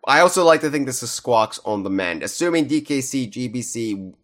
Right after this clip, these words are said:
is a new adventure and, and not just a retelling of the nineteen ninety-four adventure. This is a Squawks who's still getting over the wing sprain from four years ago. A-,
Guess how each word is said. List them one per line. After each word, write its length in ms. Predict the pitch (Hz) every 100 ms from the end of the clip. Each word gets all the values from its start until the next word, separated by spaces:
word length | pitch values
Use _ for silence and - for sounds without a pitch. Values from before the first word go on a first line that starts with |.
| -
is 260 | 226 202 139
a 40 |
new 220 | 113 101
adventure 720 | 90 85 80 78 - 69 - -
and, 160 | 101
and 160 | - 104
not 240 | 101 98
just 280 | - 92 -
a 60 | 95
retelling 540 | 92 - 101 90 85
of 100 | 78
the 80 | 85
nineteen 340 | 85 82 82
ninety-four 420 | 80 82 - 95
adventure. 540 | 92 73 78 - 78 - - _ -
This 180 | 139
is 140 | 147 139
a 100 | 131
Squawks 540 | - - 135 127 123
who's 240 | 127 113 -
still 600 | - 123 117 113 107 _ _ _ _ _ _ _ 117
getting 280 | 131 151 143
over 500 | 139 135 131 113 104
the 180 | 98 110
wing 240 | 117 117
sprain 540 | - - 101 90 80 82
from 240 | 98 95
four 240 | 104 101
years 320 | 95 92 92 -
ago. 460 | 76 65 65 - _ _
A-, 40 | -